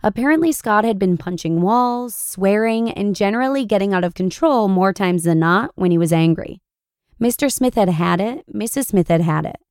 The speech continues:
Scott was annoyed that he actually had to sit there with his parents and this stupid therapist discussing his anger.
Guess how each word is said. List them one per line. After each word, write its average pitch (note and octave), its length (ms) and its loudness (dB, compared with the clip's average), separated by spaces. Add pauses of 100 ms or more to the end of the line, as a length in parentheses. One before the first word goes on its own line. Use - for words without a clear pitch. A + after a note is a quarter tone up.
(420)
Scott - 400 -2
was G#3 160 0
annoyed F#3 300 0
that F#3 120 0
he G3 100 -2
actually G#3 300 -6
had G3+ 140 -4
to G3+ 40 -8
sit G#3+ 220 -8
there G#3 120 -4
with F#3 120 -6
his F3 160 -8
parents A3 380 -8
and F#3 120 2
this F3 140 2
stupid F3+ 400 -6
therapist G#3+ 640 -2
discussing F#3 480 -2
his F3 160 0
anger. F#3+ 420 -2